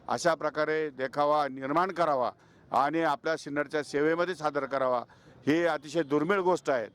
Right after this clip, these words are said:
त्यामुळे शिवमावळे मित्रमंडळाचे जे काही पदाधिकारी आहेत, जे कार्यकर्ते आहेत, त्यांनी अतिशय कष्टाने आणि या सगळ्या गोष्टीमध्ये पुढाकार धरून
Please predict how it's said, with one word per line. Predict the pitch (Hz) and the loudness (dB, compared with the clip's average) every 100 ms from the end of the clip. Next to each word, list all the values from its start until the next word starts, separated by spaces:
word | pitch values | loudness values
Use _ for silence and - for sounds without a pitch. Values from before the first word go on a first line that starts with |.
| _ - - - | _ -20 -20 0
त्यामुळे | 131 165 165 | 2 2 0
शिवमावळे | 165 165 165 180 202 | 0 2 4 2 0
मित्रमंडळाचे | 185 175 175 170 170 151 165 165 | -2 0 0 0 0 0 -4 -4
जे | 143 175 | -2 -2
काही | 175 170 | -2 -4
पदाधिकारी | 160 156 143 139 147 | 0 0 -2 -4 -2
आहेत, | 139 143 | -2 -4
जे | 139 | -4
कार्यकर्ते | 131 127 139 139 139 | -2 -2 -4 -6 -4
आहेत, | 120 - _ _ - - | -4 -8 _ _ -20 -2
त्यांनी | 135 156 | 0 2
अतिशय | 156 139 170 165 156 | -2 -4 -6 -4 -4
कष्टाने | 143 170 165 175 185 180 - - - | -4 -2 -2 -2 -6 -10 -18 -20 -6
आणि | - 143 170 175 175 165 143 | -2 0 2 0 0 -2 0
या | 156 | -2
सगळ्या | 156 143 151 185 | -2 -2 0 0
गोष्टीमध्ये | 170 165 175 165 165 170 | 0 -4 -2 0 0 -2
पुढाकार | 160 - - 151 156 160 147 | -4 -8 -2 0 2 0 0
धरून | 139 170 | 2 2